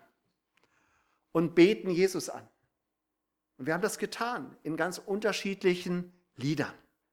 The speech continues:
Und wenn wir jetzt in unseren Bibeltext schauen, dann lesen wir, dass die Jünger, als der Herr sie gerufen hatte, er tritt zu ihnen heran, dass sie vor ihm niederfallen,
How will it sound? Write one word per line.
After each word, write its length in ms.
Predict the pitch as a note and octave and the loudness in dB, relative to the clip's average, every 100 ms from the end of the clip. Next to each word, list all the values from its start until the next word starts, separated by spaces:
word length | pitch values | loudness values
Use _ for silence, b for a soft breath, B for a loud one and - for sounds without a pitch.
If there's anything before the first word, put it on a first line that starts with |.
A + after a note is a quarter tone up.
| _ _ _ _ _ - B B B | _ _ _ _ _ -20 B B B
Und 80 | C#3+ | 2
wenn 160 | D#3+ A3+ | 4 8
wir 80 | A3+ | 6
jetzt 180 | A3 | 6
in 160 | A3 G3 | 2 2
unseren 480 | F3+ F#3 E3 D3+ C#3+ | 4 8 8 8 2
Bibeltext 500 | C4+ D#4 C4+ F#3+ - | 2 4 4 0 0
schauen, 400 | - A3+ B3 A3+ | 4 8 10 8
dann 160 | F#3 E3+ | 8 6
lesen 480 | E3+ A#3+ C4+ F3 C#3+ | 6 4 4 0 2
wir, 320 | E3 A#3 C4+ - b b b b b - | 8 8 8 0 b b b b b 6
dass 320 | G#3 G#3+ - | 8 8 0
die 240 | E3 D3+ | 0 2
Jünger, 640 | E3+ D#4 D4+ G3+ D4 F4+ - - _ _ _ _ _ _ _ _ _ _ _ | 6 6 10 10 10 4 -6 -20 _ _ _ _ _ _ _ _ _ _ _
als 220 | - F3 - | 2 2 6
der 140 | D#3+ | 4
Herr 320 | D3 G#3+ C#4+ | 6 8 8
sie 160 | C#4 C#4 | 8 4
gerufen 580 | C4+ A#3+ B3+ - D3+ D3 | 4 6 6 4 -2 -2
hatte, 420 | D3+ B3+ E4+ - - _ _ _ _ _ _ _ _ _ _ _ _ - | -2 -2 -2 -6 -20 _ _ _ _ _ _ _ _ _ _ _ _ -2
er 160 | D#3 | -2
tritt 320 | D#3 - D4+ - | 0 4 4 4
zu 160 | - | 2
ihnen 220 | C#4 C#4 | 4 4
heran, 560 | A3+ A#3+ G3 F#3+ C4 D4+ - _ _ _ _ _ - | 6 6 8 6 4 -4 -8 _ _ _ _ _ 0
dass 180 | D#3 D#3+ | 2 2
sie 100 | F3 | -2
vor 200 | - F3 | 2 4
ihm 200 | D3 C#3+ | 4 2
niederfallen, 760 | D3+ F3+ E3 - D#3 G2+ G2 | 2 2 0 -2 -6 -8 -10